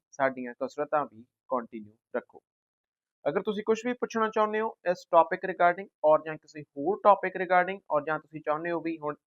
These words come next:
ਇਸ ਵਿਸ਼ੇ 'ਤੇ ਵੀਡੀਓ ਬਣਾਈ ਜਾਵੇ ਤਾਂ ਸਾਨੂੰ ਤੁਸੀਂ ਜ਼ਰੂਰ ਦੱਸਿਓ,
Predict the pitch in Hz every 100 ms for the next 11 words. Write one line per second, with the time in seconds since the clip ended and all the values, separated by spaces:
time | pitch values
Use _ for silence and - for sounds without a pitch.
0 | - 160 165 127 139 151 147 147 135 156
1 | 165 160 151 139 139 151 156 _ _ -
2 | 151 147 135 135 135 127 139 135 113 139
3 | 135 - 120